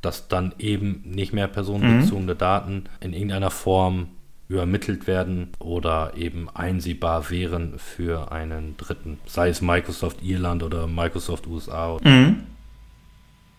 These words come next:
Speaker 2: Ja. Ja, es gibt tatsächlich Anbieter, die, ähm, so eine Software betreiben, so eine Software anbieten. Ähm, da könnte man auch mal vielleicht bei Bedarf mal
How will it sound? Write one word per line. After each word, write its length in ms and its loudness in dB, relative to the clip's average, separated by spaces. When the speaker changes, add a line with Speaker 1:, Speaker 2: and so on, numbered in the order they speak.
Speaker 2:
Ja. 400 8
Ja, 120 12
es 120 12
gibt 140 6
tatsächlich 360 8
Anbieter, 600 8
die, 500 4
ähm, 400 4
so 140 4
eine 200 4
Software 320 0
betreiben, 560 6
so 100 2
eine 140 4
Software 360 -2
anbieten. 600 4
Ähm, 480 6
da 260 2
könnte 380 6
man 180 4
auch 260 6
mal 160 6
vielleicht 300 -6
bei 80 0
Bedarf 480 6
mal 220 2